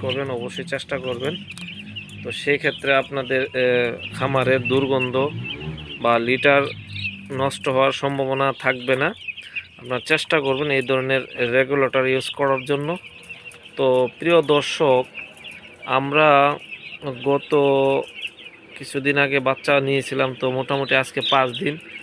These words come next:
আলহামদুলিল্লাহ, বাচ্চাগুলা মোটামুটি সুস্থ আছে, আহ, দেখে মনে হইতেছে। আপনারা যদি দেখেন,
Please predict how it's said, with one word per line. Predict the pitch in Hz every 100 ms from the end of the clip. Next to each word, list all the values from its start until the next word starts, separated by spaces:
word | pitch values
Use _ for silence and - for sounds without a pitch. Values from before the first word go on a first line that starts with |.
| - - -
আলহামদুলিল্লাহ, | - 123 135 139 139 135 131 127 120 127 - 127
বাচ্চাগুলা | 120 - 147 135 131 131
মোটামুটি | 131 131 143 139 131 135
সুস্থ | - 135 127 - -
আছে, | 139 131 - 127 120 - - -
আহ, | 117 113 113 117 - 113
দেখে | 113 120 -
মনে | 120 120 123
হইতেছে। | 120 113 110 - 113 - - - - - - -
আপনারা | - 123
যদি | 127 127
দেখেন, | 120 127 - 127